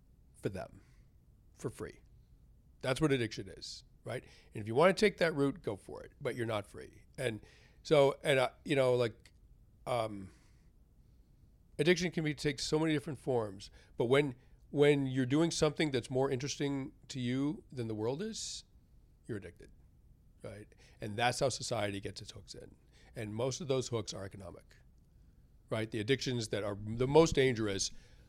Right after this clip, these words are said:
okay, I know people that drink too much, right? Whatever. That, that's not gonna, that's not gonna ruin the country, right? But the whole economic system based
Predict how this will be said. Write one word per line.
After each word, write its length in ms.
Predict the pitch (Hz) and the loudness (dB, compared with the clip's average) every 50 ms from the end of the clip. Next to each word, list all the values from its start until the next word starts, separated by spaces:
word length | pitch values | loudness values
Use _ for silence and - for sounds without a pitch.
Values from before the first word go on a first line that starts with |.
| - - - | -12 -8 -6
okay, 400 | 135 - - 113 98 90 95 - - 127 | -6 -4 -4 -6 -6 -6 -8 -8 -6 -2
I 60 | 120 | 0
know 120 | 131 135 | 0 0
people 240 | 127 - 135 117 113 | 0 0 -2 -2 -2
that 160 | 107 107 101 | -2 -4 -4
drink 220 | - 110 101 95 - | -4 -6 -8 -8 -8
too 120 | - 101 | -12 -12
much, 380 | 90 85 85 - - - - - - | -12 -14 -16 -14 -14 -14 -14 -10 -8
right? 120 | - 127 135 | -6 -2 0
Whatever. 420 | 147 139 104 92 - 90 - - - | 0 0 -2 -4 -8 -12 -18 -16 -12
That, 160 | 147 127 110 | -10 -8 -6
that's 180 | - 135 123 - | -4 -6 -4 -4
not 120 | 135 120 107 | -4 -6 -4
gonna, 180 | 117 107 101 101 - | -6 -8 -10 -10 -10
that's 180 | - 123 - - | -10 -10 -6 -6
not 120 | 123 104 | -6 -6
gonna 120 | - 110 104 | -6 -8 -10
ruin 180 | 95 92 92 | -10 -10 -12
the 60 | 90 90 | -12 -14
country, 440 | - 101 95 - - - - - - - - - | -16 -16 -16 -16 -18 -18 -18 -20 -20 -18 -14 -12
right? 200 | 113 104 98 - - - - - - - - - - - | -12 -12 -12 -14 -18 -20 -20 -20 -20 -20 -20 -20 -10 -4
But 140 | - 131 123 | -2 -2 0
the 100 | - 113 | 0 0
whole 260 | - - 160 165 180 | 2 6 6 6 6
economic 480 | 165 131 - 107 120 120 120 120 120 113 | 6 2 -2 0 0 0 0 0 -2 -2
system 440 | - - 117 - - - 107 95 95 95 - | -4 -4 -4 -4 -4 -8 -10 -10 -12 -10 -6
based 400 | 117 113 120 117 107 - - | -4 -2 -2 -2 -2 -6 -8